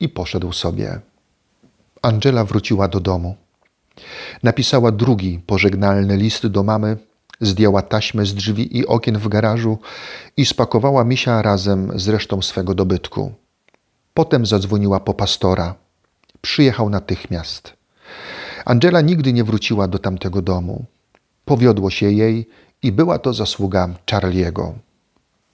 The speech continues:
Historia Angeli skłoniła nas do rozmyślań o szkołach, w których nauczycielom zabrania się dotykać uczniów, o filozofii, według której lekcje wychowawcze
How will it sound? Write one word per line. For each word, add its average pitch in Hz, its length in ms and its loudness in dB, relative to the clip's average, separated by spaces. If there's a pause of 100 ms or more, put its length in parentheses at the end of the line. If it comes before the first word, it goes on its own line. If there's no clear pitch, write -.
(400)
Historia 170 520 2
Angeli 127 560 2
skłoniła 123 540 0
nas 113 220 0
do 107 120 2
rozmyślań 113 600 0
o 98 80 -6
szkołach, 123 560 0 (400)
w - 80 -16
których - 380 0
nauczycielom 117 720 0
zabrania 107 480 0
się - 140 -2
dotykać 101 540 -2
uczniów, 117 600 -4 (880)
o 110 140 4
filozofii, 113 580 4
według 107 360 2
której 117 360 2
lekcje 107 380 0
wychowawcze 98 800 0